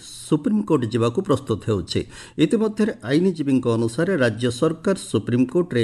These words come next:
ଏକ ଅନଲାଇନ୍ କ୍ୟାଭେଟ୍ ଦାଖଲ କରିସାରିଛନ୍ତି। ଇଡି ଆଜି ମାମଲା ରୁଜୁ କରିବାର ସମ୍ଭାବନା ଥିବା ନେଇ ଏକ ବିଶେଷ ସୂତ୍ରରୁ ଖବର ମିଳିଛି। ଇରାନରେ ଗଣ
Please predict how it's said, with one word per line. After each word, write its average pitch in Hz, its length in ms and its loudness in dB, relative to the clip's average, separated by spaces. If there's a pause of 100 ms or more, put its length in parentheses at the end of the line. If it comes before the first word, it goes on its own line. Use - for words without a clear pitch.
(160)
ଏକ 127 100 -4 (140)
ଅନଲାଇନ୍ 180 360 2 (100)
କ୍ୟାଭେଟ୍ 120 400 0 (280)
ଦାଖଲ 123 380 2 (120)
କରିସାରିଛନ୍ତି। 107 760 0 (380)
ଇଡି 151 380 0
ଆଜି 123 280 0
ମାମଲା 127 360 2
ରୁଜୁ 127 280 0
କରିବାର 139 340 2 (200)
ସମ୍ଭାବନା 139 420 4
ଥିବା 123 260 -2
ନେଇ 151 260 2
ଏକ 123 200 0
ବିଶେଷ 131 340 0 (160)
ସୂତ୍ରରୁ 113 460 2 (240)
ଖବର 120 280 2
ମିଳିଛି। 92 400 -2 (540)
ଇରାନରେ 226 560 2
ଗଣ 123 220 0